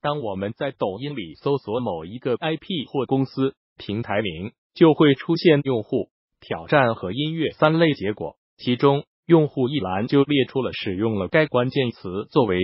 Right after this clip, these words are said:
I D的用户，尤其是官方运营账号。挑战其实就类似于微博中的话题功能，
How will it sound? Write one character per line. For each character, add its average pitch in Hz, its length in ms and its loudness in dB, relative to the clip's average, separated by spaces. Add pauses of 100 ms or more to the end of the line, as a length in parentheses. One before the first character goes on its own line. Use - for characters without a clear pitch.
(140)
I 151 160 0
D 156 320 -6 (120)
的 113 100 0
用 120 240 -2
户， - 260 -4 (180)
尤 151 220 4
其 127 200 -2
是 107 360 -2
官 147 240 4
方 127 200 0
运 143 200 -2
营 98 160 -6
账 127 200 0
号。 107 300 -2 (240)
挑 78 240 -8
战 151 260 -2
其 - 240 -6
实 135 200 -4
就 135 140 0
类 147 180 4
似 135 180 -2
于 101 340 0
微 160 180 2
博 110 200 4
中 135 220 -2
的 85 180 -4
话 147 240 0
题 104 180 -6
功 120 240 -2
能， 87 240 -8